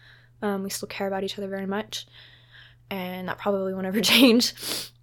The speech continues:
Um, but there was just a very easy mutual understanding that didn't even really need to be talked about.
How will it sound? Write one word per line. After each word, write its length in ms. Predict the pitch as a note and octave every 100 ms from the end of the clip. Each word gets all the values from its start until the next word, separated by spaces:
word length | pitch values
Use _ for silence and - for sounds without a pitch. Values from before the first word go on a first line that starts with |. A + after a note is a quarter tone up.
| _ -
Um, 500 | G3+ F#3 F3 F#3+ B3+ _ _ _ -
but 560 | G#3 A3+ A3 G#3+ A3 - _ _ _ _ _ _ _ _ -
there 180 | A#3
was 260 | B3 B3+ -
just 320 | C#4 C4+ -
a 580 | C4+ B3 A3+ G#3+ G3+ - - _ _ _ _ _ _ _ _ _ _ - - - - - _ _ _ _ _ -
very 560 | A3+ A3+ B3 B3 A3 - _ _ _ _ _ _ _ _ _ _ _ _ _
easy 880 | - A3 A3 A3 G#3 G#3 G3+ G3+ G3+ - _ _ _ _ _ _ _ _ _ _ _ _ _ _
mutual 540 | G#3+ A3+ A3+ - A3 G#3+
understanding 840 | G#3+ G#3 G#3 - G#3 G3+ G3+ G3
that 140 | G3+ G#3
didn't 220 | A#3 C4+
even 260 | C4+ B3 A3
really 220 | G#3+ G#3
need 180 | G3+ G3+
to 80 |
be 120 | G#3+ G#3
talked 340 | G#3 G3 -
about. 420 | G3+ G3+ G#3 -